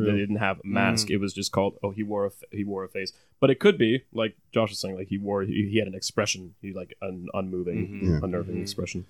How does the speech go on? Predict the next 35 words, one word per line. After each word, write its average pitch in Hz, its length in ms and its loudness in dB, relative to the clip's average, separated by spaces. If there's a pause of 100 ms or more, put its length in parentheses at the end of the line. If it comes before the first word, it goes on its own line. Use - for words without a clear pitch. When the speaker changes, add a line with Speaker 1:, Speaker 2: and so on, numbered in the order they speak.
Speaker 3:
'Cause - 140 -14
Speaker 1:
Now 120 260 8
Speaker 3:
it 110 60 4
just 202 160 6
said 175 220 4
depicted 143 640 0
with 117 220 -4
an 113 160 -8
iron 104 420 -8
face. 85 320 -6
So 104 160 -2
I'm 110 100 -8
trying 165 240 -2
to 180 80 -2
decide, 139 480 4
Speaker 1:
Yeah. 104 140 0 (300)
Speaker 3:
does 156 180 0
that 165 240 6
mean 143 280 -4 (140)
iron 139 560 -2 (140)
gray, 117 760 2
the 110 120 -2
color? 190 640 0
Does 131 160 -4
that 131 200 6
mean 127 280 -4
literally 107 580 8
Speaker 1:
Oh, - 20 8
that's 110 140 4
Speaker 3:
a 139 60 8
Speaker 1:
also 135 180 8
Speaker 3:
metal 135 320 6
Speaker 1:
possible, 104 360 4
Speaker 3:
face? 202 440 4
Speaker 1:
yeah. 104 180 -8